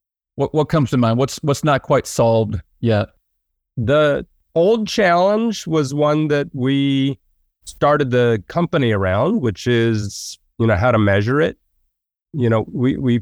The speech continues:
Speaker 2: founded the company under two principles. One is to make a vertically integrated company, so oriented around a specific resource that we would bring to market. And we really saw this as a way to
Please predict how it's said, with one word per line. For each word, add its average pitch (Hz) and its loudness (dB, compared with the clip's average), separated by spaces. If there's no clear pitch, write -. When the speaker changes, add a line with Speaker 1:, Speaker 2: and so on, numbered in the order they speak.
Speaker 2:
founded 147 2
the 120 -2
company 110 0
under 104 0
two 139 0
principles. 135 0
One 113 2
is 110 -4
to 107 0
make 113 0
a 104 0
vertically 117 2
integrated 143 0
company, 156 -2
so 107 -2
oriented 107 0
around 95 0
a 110 2
specific 127 -2
resource 135 0
that 113 -2
we 113 2
would 98 -2
bring 110 2
to 92 2
market. 87 0
And 104 0
we 104 2
really 117 2
saw 101 0
this 117 -2
as 104 2
a 101 2
way 98 2
to 98 0